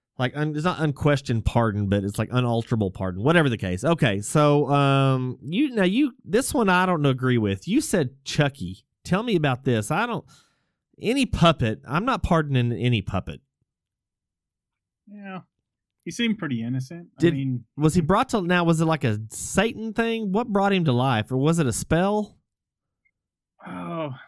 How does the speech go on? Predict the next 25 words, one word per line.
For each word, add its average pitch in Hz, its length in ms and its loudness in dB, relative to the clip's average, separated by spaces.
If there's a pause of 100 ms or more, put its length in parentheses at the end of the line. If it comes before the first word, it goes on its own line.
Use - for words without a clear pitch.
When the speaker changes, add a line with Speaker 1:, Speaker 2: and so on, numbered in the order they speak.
(160)
Speaker 2:
man, 143 160 -8
that's 147 320 -12
something 139 340 -12
worth 131 200 -6
looking 123 200 -6
up. 120 220 -4
I, 131 120 -6 (500)
seemed 226 240 0
like 220 200 -2
it 208 100 0
was 175 200 -4
some 190 160 -4
kid's 170 320 -4
doll, 143 380 0
and 135 120 0
then 139 120 -2
the 135 80 -2
guy, 143 280 -4
the 131 120 -10
kid, 139 400 -10 (1080)
the 135 80 -8
guy 143 240 -2
died, 147 400 -2
and 135 140 0
then 127 400 0